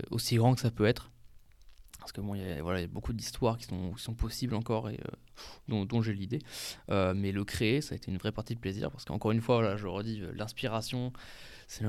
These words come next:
Anneaux, euh, Dark Crystal, euh, et notamment aussi, voilà, Cannibal Row, euh, dont je suis très admiratif. Et, euh, j'ai, j'ai kiffé, voilà,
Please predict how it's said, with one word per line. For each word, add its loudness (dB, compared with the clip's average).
Anneaux, 4
euh, -6
Dark -10
Crystal, -2
euh, -8
et -2
notamment 4
aussi, 2
voilà, 6
Cannibal 6
Row, 4
euh, -6
dont -10
je -10
suis -12
très 4
admiratif. 2
Et, 4
euh, 4
j'ai, -2
j'ai -4
kiffé, -6
voilà, -2